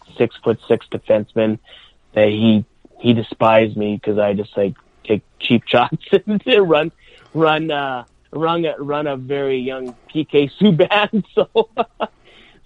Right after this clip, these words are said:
so yeah, there's so many guys. Like, I would have to, like, probably go down in front of the fight card, and, and, and it's, I'm probably for, definitely forgetting guys for sure. So it's no disrespect that I didn't mention them by any means, but yeah, there's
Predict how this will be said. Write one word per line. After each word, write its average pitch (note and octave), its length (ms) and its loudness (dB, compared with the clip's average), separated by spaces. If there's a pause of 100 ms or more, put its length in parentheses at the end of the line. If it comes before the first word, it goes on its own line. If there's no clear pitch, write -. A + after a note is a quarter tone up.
(120)
so C#3+ 200 2
yeah, B2+ 320 -4
there's C3+ 180 -4 (140)
so C#3 180 -2
many C3 220 -4
guys. A2+ 480 -4
Like, G#2+ 160 -6 (400)
I C#3 100 2
would D3+ 160 4
have C#3 280 0
to, C#3+ 100 -4
like, B2 180 -6 (140)
probably B2+ 240 -2
go B2 180 -8
down A#2+ 320 -4
in A2+ 60 -8
front A#2 260 -4
of A#2 60 0
the A#2 80 -4
fight A2+ 280 0
card, A2 280 2
and, G2+ 100 -2
and, G#2+ 320 -2
and G#2+ 240 2
it's, A2 160 -4 (180)
I'm A2+ 160 2
probably B2 400 4
for, A#2 120 0
definitely A#2+ 420 -2
forgetting A2 480 -4 (160)
guys A2 320 2
for G#2+ 140 -8
sure. G#2 380 -2
So G#2 200 -4
it's - 140 -8
no B2+ 160 6
disrespect A#2 720 -2
that G#2 120 -4
I G#2 100 -2
didn't A2 360 -2 (420)
mention B2 380 2
them G#2+ 120 2
by A2 140 4
any A2+ 160 4
means, A2 380 0
but G#2 200 -2
yeah, G#2+ 220 4
there's - 180 -4